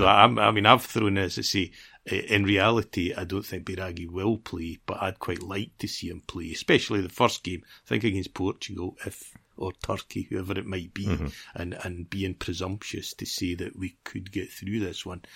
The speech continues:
Speaker 2: then, you know, you might want to raise it. Um, but the, the striker thing, I think, again, Immobile, he's shown, uh, Mancini's shown great loyalty to him all the way through, so I don't think, you know, it, how long,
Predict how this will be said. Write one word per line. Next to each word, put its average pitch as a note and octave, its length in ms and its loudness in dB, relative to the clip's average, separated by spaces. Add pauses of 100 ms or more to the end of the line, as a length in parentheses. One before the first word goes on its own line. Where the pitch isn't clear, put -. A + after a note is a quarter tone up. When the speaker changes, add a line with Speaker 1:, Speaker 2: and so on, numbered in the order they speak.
(200)
Speaker 2:
then, F2+ 340 -2
you - 160 -8
know, F#2 80 -4
you F2 180 -8
might F#2 240 -2
want F#2+ 220 -8
to F#2 180 -8
raise F#2+ 360 -6
it. F2+ 180 -8 (360)
Um, F2+ 380 0 (140)
but - 260 2
the, G#2+ 640 2
the A2 120 2
striker C3+ 440 2
thing, F#2 240 -6
I F2+ 60 0
think, - 420 -8
again, F2+ 400 -4 (500)
Immobile, G2+ 480 2 (140)
he's - 180 -2
shown, E3 520 2
uh, G#2+ 120 -2
Mancini's A2 420 -4
shown F#2 260 -4
great G2 240 -6 (100)
loyalty F#2 440 -8
to F#2 280 -6
him F2 220 -12 (160)
all F#2 220 -2
the F2+ 100 -6
way F2 160 -10
through, - 240 -4
so F#2 180 -6
I F2+ 60 -8 (240)
don't A2+ 260 2
think, - 520 -4 (380)
you F#2 140 -2
know, E2+ 260 -6 (140)
it, G2+ 380 -4
how - 160 8
long, C#3+ 500 8